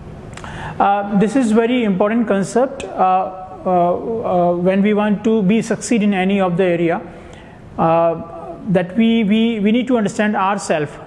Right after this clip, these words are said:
what are our strength and weaknesses. So sometimes what happens, we are not able to identify and we are not able to understand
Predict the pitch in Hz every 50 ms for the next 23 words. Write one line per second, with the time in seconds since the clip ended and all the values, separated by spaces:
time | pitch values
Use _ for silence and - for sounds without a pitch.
0 | - - - - - - 185 190 185 202 202 202 190 180 180 175 180 - - -
1 | 190 190 196 196 190 185 180 170 170 175 190 180 190 214 208 180 - 185 185 220
2 | 226 - - - - - - - - 180 247 247 247 233 294 302 285 - 262 226
3 | 220 202 208 180 180 214 262 247 - 208 208 214 220 220 214 214 220 208 220 214
4 | 220 214 214 202 175 175 190 190 190 208 190 202 214 202 202 196 208 214 214 190
5 | 180 175 175 180 180 170 180 180 170 175 185 190 196 196 196 196 190 196 196 180
6 | 180 190 185 214 196 180 175 175 175 - 180 165 160 170 175